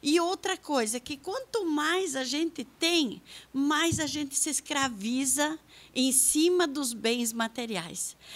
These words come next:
E, e as, muitas vezes as pessoas estão deixando de lado a espiritualidade. Eu sempre digo assim, ó, nós temos que ter um conforto?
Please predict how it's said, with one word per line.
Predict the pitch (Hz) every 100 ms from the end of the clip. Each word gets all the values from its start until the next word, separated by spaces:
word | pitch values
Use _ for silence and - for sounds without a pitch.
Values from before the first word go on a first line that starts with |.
| - -
E, | 277 294 -
e | 311 330
as, | 359 285
muitas | 294 285 311 539 494 370 294
vezes | 247 262 330 339 311
as | 302
pessoas | - 311 - 453 466
estão | - 339
deixando | 320 - - 440 554 453
de | 277 285
lado | 240 233 277 277 294
a |
espiritualidade. | 269 - 285 269 285 269 277 220 190 160 - - -
Eu | -
sempre | 262 381 427 359
digo | 285 302
assim, | 311 330 - 247
ó, | 170 - - - - -
nós | 240 262
temos | - 311 381 370
que | - 247
ter | 254 277
um |
conforto? | 262 190 175 - 320 262 208 226